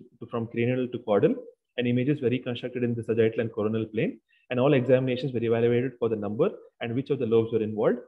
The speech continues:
the distribution, the patterns, and other parenchymal changes.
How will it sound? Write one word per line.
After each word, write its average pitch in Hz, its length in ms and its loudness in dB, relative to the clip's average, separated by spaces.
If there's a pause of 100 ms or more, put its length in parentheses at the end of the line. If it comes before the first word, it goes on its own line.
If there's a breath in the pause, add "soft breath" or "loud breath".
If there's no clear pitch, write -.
(240)
the 113 60 -10
distribution, 120 540 -2
the 143 100 4
patterns, 139 440 0
and 117 100 -6
other 123 140 -2
parenchymal 104 560 -4
changes. 92 420 -8